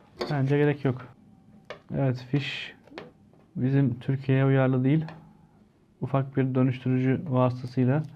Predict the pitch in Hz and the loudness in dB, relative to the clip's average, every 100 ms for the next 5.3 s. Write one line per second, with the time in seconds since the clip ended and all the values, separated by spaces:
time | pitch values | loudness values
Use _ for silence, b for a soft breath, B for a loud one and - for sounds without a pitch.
0 | b b b b _ - 120 139 131 123 | b b b b _ 0 2 2 2 0
1 | 123 123 120 117 107 110 104 110 123 151 | 2 2 4 4 2 -2 -2 -2 -2 -4
2 | - b b b b b _ _ - - | -10 b b b b b _ _ -18 -18
3 | _ _ b b b b - 185 160 165 | _ _ b b b b 4 6 8 6
4 | 170 170 143 - 156 156 156 151 165 160 | 8 8 6 4 6 6 6 6 6 8
5 | 160 156 170 | 8 8 8